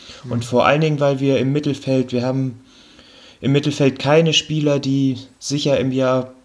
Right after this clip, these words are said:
Speaker 2: plus fünf Tore oder so machen. Deswegen sind wir besonders auf Stürmertore angewiesen. Und deswegen habe ich mich sozusagen gefragt, ob Mackinock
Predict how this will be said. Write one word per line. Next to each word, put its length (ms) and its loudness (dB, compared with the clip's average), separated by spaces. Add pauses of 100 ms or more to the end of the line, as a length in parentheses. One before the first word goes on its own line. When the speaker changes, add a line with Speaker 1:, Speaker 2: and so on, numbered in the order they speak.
(200)
Speaker 2:
plus 280 -4
fünf 260 0
Tore 300 2
oder 220 2
so 120 -4
machen. 240 -2
Deswegen 400 -2
sind 320 -4
wir 220 0
besonders 540 -2
auf 300 0 (420)
Stürmertore 760 2
angewiesen. 580 2
Und 60 -4
deswegen 420 -2
habe 140 -2
ich 80 -6
mich 220 -8
sozusagen 320 -4
gefragt, 480 -2
ob 300 -2
Mackinock 600 -2